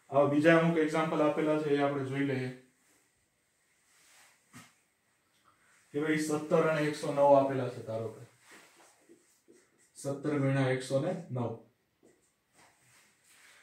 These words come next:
તો શું કરશું કે ભાઈ, સત્તર ગુણ્યા સો છે, હા, તો સત્તર સો આવશે, બરાબર? અને સત્તર નવ કેટલા થાય? એકસો ને ત્રેપન. ત્રણ, પાંચ, આઠ અને એક. પાંચ સેકન્ડ નો થાય.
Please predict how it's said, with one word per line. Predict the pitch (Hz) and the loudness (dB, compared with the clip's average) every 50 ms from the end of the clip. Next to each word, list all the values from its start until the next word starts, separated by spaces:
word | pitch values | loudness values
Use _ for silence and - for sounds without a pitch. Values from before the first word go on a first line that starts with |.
| _ _ _ _ _ _ - | _ _ _ _ _ _ -4
તો | 170 151 - | -2 -2 -2
શું | - 180 175 | 0 -2 0
કરશું | 160 156 143 - 151 147 151 - - | 2 2 2 2 0 -4 -4 -6 -6
કે | 143 | -2
ભાઈ, | 143 151 151 | 2 2 2
સત્તર | 147 156 160 156 170 165 156 | 2 2 -2 0 2 2 2
ગુણ્યા | 160 160 160 156 151 | 2 2 2 2 0
સો | - 156 160 160 160 | 0 2 2 2 2
છે, | 165 175 | 2 0
હા, | 151 135 131 139 143 139 - - - - | 0 2 2 2 2 0 -2 -8 -12 -8
તો | 139 139 | -6 -6
સત્તર | 139 147 151 147 151 156 151 | -6 -4 -6 -6 -6 -6 -6
સો | - - 151 151 | -4 -4 -2 0
આવશે, | 143 131 131 127 123 120 | 0 0 0 -2 -4 -4
બરાબર? | 123 135 131 - - | -4 -4 -4 -4 -6
અને | 180 - - - 143 131 131 | -8 -10 -12 -12 -10 -10 -8
સત્તર | - - 151 151 151 170 160 | -6 -6 -6 -4 -2 -2 -2
નવ | 165 165 165 165 170 | 0 0 0 0 2
કેટલા | 170 170 170 170 170 | 2 2 2 2 2
થાય? | 165 151 139 143 | 2 0 -2 -2
એકસો | 143 - - 151 | -4 -6 -6 -4
ને | 151 151 151 - - | -4 -4 -6 -8 -8
ત્રેપન. | 139 139 139 135 131 110 107 - - - - _ _ _ _ _ _ - | -8 -8 -6 -6 -8 -12 -12 -14 -18 -20 -20 _ _ _ _ _ _ -6
ત્રણ, | 147 156 165 175 - 165 165 | -4 -2 0 0 0 -2 -2
પાંચ, | 160 151 151 151 151 147 - - | 0 2 2 2 0 -2 -6 -8
આઠ | 139 135 135 135 131 | -6 -4 -4 -4 -6
અને | 131 123 127 123 | -8 -8 -8 -8
એક. | 117 113 - - - _ _ _ _ _ _ _ _ _ _ _ _ _ - - - - - - - - - _ _ _ _ _ - - _ _ _ _ _ _ _ _ _ _ _ _ _ _ _ _ - | -8 -10 -10 -14 -20 _ _ _ _ _ _ _ _ _ _ _ _ _ -20 -20 -20 -20 -20 -20 -20 -20 -20 _ _ _ _ _ -20 -20 _ _ _ _ _ _ _ _ _ _ _ _ _ _ _ _ -2
પાંચ | - - 165 170 - | 0 2 2 2 2
સેકન્ડ | 170 165 165 156 151 147 | 2 2 2 2 0 -2
નો | 143 135 135 | -2 -4 -4
થાય. | 135 131 | -4 -6